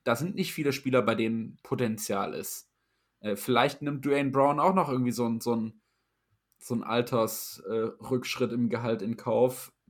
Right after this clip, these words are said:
Kann ich mir aber auch nicht vorstellen, warum sollte er das tun bei den Leistungen, die er abliefert. Ähm, da ist nicht viel, was zu machen ist und dann wird's aus meiner Sicht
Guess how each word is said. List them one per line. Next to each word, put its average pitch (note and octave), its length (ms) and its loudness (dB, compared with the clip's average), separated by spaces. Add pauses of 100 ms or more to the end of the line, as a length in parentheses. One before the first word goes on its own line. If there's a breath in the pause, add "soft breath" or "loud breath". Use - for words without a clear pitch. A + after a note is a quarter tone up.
Kann A#2+ 180 -6
ich A#2 60 -2
mir A#2+ 120 2
aber A#2 120 2
auch C3 40 0
nicht D3 160 -4
vorstellen, A2+ 500 -2
warum G#2+ 160 -4
sollte A#2 260 -2
er A2+ 40 2
das A2+ 200 -2
tun F3 280 -4
bei A2+ 100 0
den G#2+ 140 -2
Leistungen, G#2+ 480 -4
die A2+ 100 0
er F2+ 100 0
abliefert. A2+ 600 -2 (680 soft breath)
Ähm, A2 600 -2 (420)
da G#2+ 100 0
ist C3 180 -2
nicht D#3+ 200 -2
viel, D3+ 200 0
was C3+ 200 2
zu C3 100 -2
machen A#2 300 0
ist D#3 280 -2
und C3 160 -4
dann B2+ 300 0
wird's B2 220 -2
aus - 180 -4
meiner A2+ 280 0
Sicht - 400 -6